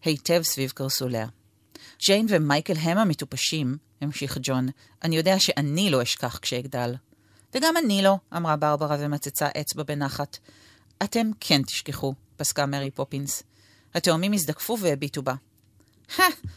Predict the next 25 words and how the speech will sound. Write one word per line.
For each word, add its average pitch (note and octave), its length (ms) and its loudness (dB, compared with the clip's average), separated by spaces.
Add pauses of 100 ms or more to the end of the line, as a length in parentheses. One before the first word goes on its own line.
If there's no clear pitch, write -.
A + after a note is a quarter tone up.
(160)
אמר D#3+ 220 0
הזרזיר D#3+ 460 0
בבוז. D#3 420 -2 (480)
"תראו D4+ 320 4
אותם, D#3 340 4
חושבים A3+ 340 -2
שהם A#3+ 240 2
פלאי A3 340 2
תבל, G3+ 460 2 (280)
נזר A3+ 480 6
הבריאה. G3+ 420 4 (300)
אתם F#3+ 300 6 (140)
לא. E3 320 10 (540)
ברור G3+ 240 2
שתשכחו, D#3 600 -4 (140)
בדיוק A#3 240 -4
כמו C#4 100 2
שג'יין D#3+ 520 0
ומייקל D3+ 380 0
שכחו." - 500 -2 (800)
"אנחנו D#4 320 -2 (140)
לא G#3 380 6 (120)
נשכח", D4 540 0 (100)
אמרו F3 200 0
התאומים, E3 460 -2